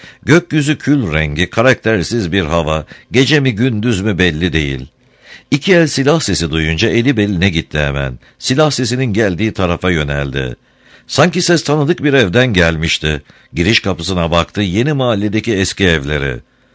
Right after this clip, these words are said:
Ya buranın kirasını bile zor ödüyordu.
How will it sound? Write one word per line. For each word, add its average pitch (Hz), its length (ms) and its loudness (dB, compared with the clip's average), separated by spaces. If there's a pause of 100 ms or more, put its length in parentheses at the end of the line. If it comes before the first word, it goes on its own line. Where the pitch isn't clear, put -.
(400)
Ya 90 280 -2
buranın 110 280 0
kirasını 131 540 0
bile 156 160 2
zor 110 220 2
ödüyordu. 90 600 0